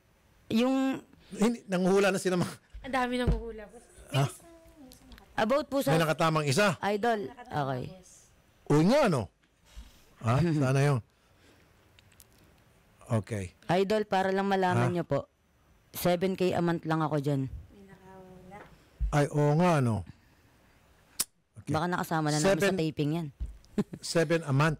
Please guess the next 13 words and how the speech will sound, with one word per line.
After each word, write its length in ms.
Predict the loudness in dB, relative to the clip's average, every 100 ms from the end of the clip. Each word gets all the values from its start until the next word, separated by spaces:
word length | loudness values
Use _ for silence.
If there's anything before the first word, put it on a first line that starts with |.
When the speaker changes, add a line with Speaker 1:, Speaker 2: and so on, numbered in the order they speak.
| _
Speaker 1:
Seven 400 | -8 -4 -2 -2
K 140 | -2
a 120 | 0
month 160 | -2 -2
lang 120 | -4
po 120 | 0
ako 100 | 0 0
kung, 140 | -2 -2 -2 -6 -10 -14 -20 -14
kung 200 | -2 0 2 2 0 -2
malalaman 540 | -2 0 0 0 0 0
niyo 140 | 0
lang 180 | 0 -2
po. 200 | -6 -10